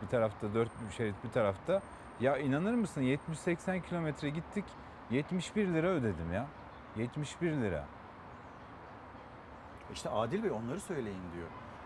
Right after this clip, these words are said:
Speaker 2: Yapılan
Speaker 1: Yani,
Speaker 2: yolları da
Speaker 1: tamam,
Speaker 2: söyleyin diyor.
Speaker 1: yapmışsın ama
Speaker 2: Niye bunları diyor
Speaker 1: şu
Speaker 2: söylemiyorsunuz?
Speaker 1: altta hem D yüz karayolu var, hem
Speaker 2: Belki de Adil Bey
Speaker 1: rahmetli
Speaker 2: geçmedi. Yani
Speaker 1: Özal'ın
Speaker 2: fiyatını
Speaker 1: yaptığı
Speaker 2: bilse
Speaker 1: otoban
Speaker 2: belki
Speaker 1: var.
Speaker 2: onunla ilgili bir şey söyler.
Speaker 1: Rah-
Speaker 2: Adil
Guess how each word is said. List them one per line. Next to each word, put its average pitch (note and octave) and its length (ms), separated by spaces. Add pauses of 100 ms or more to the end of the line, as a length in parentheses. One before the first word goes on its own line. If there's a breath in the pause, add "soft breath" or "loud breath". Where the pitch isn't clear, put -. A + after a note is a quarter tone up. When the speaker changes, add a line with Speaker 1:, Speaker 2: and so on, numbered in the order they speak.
(120)
Speaker 2:
Yapılan B2 280
Speaker 1:
Yani, B2 120
Speaker 2:
yolları B2+ 320
da C3 60
Speaker 1:
tamam, D3 300
Speaker 2:
söyleyin C3 220
diyor. - 20
Speaker 1:
yapmışsın E3+ 460
ama C4 100
Speaker 2:
Niye F3+ 160
bunları C3+ 340
diyor B2 140
Speaker 1:
şu - 60
Speaker 2:
söylemiyorsunuz? B2+ 680
Speaker 1:
altta E3+ 260
hem F3 240
D D#3+ 40
yüz F3 320
karayolu F3 440
var, C#3 180
hem D3+ 120
Speaker 2:
Belki F#3 180
de A#3 60
Adil G#3 220
Bey - 80
Speaker 1:
rahmetli - 180
Speaker 2:
geçmedi. F#3 240
Yani F3 120
Speaker 1:
Özal'ın F3+ 180
Speaker 2:
fiyatını F3+ 180
Speaker 1:
yaptığı E3+ 160
Speaker 2:
bilse F#3 280
Speaker 1:
otoban F3 420
Speaker 2:
belki E3+ 100
Speaker 1:
var. E3 80
Speaker 2:
onunla F3+ 140
ilgili E3+ 260
bir E3+ 40
şey F3 160
söyler. C3+ 340 (160)
Speaker 1:
Rah- D3 200
Speaker 2:
Adil D#3+ 520